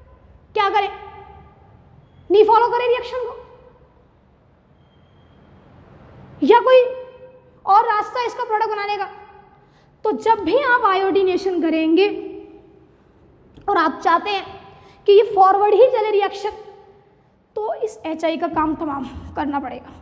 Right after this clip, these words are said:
मतलब इस एच आई को किसी और में बदलो, अगर एच आई रहेगा तब तो ये इसका reduction करेगा ही करेगा। तो इसमें हम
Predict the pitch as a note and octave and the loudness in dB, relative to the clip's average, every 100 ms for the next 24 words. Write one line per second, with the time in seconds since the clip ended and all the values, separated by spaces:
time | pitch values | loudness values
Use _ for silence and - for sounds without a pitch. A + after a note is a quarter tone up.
0 | - - - _ _ _ _ - F#4+ A#4+ | -20 -20 -20 _ _ _ _ 0 4 4
1 | C#5+ - - - - - - _ _ - | 2 -2 -14 -18 -20 -20 -20 _ _ 0
2 | A4+ A#4+ A4 A#4+ A#4 - A4+ A4+ A#4 G#4 | 4 4 2 2 0 0 0 2 4 4
3 | A#4 A4 G#4+ A4+ G#4+ - - - - - | 2 0 2 2 0 -6 -18 -20 -20 -8
4 | G4 B4+ F#4+ F#4+ F#4+ G#4 A#4+ G#4+ E4+ F#4+ | -4 0 2 2 2 4 6 4 2 0
5 | D#4+ G4 A#4+ G#4 G4+ G#4+ G4 G4 F#4+ F4 | 0 0 0 -8 -10 -2 0 0 -4 -8
6 | D#4 F4 F4 D4+ D4 D4 D4 C#4 - - | -8 -10 -10 -8 -8 -10 -12 -16 -20 -20
7 | _ _ _ _ _ _ _ - D#5 - | _ _ _ _ _ _ _ 2 4 2
8 | C5 B4 | -2 -4